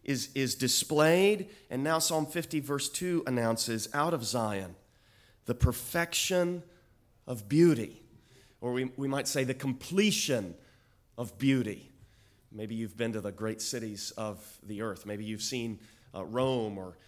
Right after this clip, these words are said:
or Paris or Jerusalem, and, and you've, you've seen these glorious buildings. And, and this text seem to, seems to be indicating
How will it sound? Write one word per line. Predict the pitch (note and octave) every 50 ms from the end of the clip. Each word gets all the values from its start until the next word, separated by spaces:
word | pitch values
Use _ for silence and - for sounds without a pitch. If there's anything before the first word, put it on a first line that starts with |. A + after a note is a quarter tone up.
| - _ -
or | G2 G2+
Paris | - - B2+ C#3+ C#3 C3 B2+ A2+ G2 F#2 - - -
or | A2+ G2+ G2+ G2
Jerusalem, | G2 - A2+ G#2+ G#2+ B2+ C#3+ C#3 C#3+ - C3 A#2+ G#2+ G#2+ G2 F#2+ F#2+ G2+
and, | G2+ G2+ G2 - - - - _
and | - G#2+ A2 A2+
you've, | A#2 A#2+ B2 A#2+ B2 - - -
you've | B2 A2+ A2 G2+
seen | - - D3+ C#3 C3+ C3
these | B2+ B2 A2+ -
glorious | - C3 B2+ C3 C3+ C#3 C3+ C3+ C3 B2+ B2+ - -
buildings. | A2 G2 C#3 C#3 C#3+ C#3 G2+ A2+ G#2 G2 F#2+ F#2 - - - - - - -
And, | A#2+ A#2+ B2 -
and | C3+ B2 B2+ D#3
this | F3 - - -
text | - - - D3+ C#3+ C3 - - - -
seem | - - - D3+ C#3 C3+ B2+
to, | B2+ A#2+ -
seems | - - D3+ C#3+ B2+ -
to | C3
be | A#2+ A#2+ B2+
indicating | C#3 C#3 - - A#2 A2 G#2 G#2 G#2 G2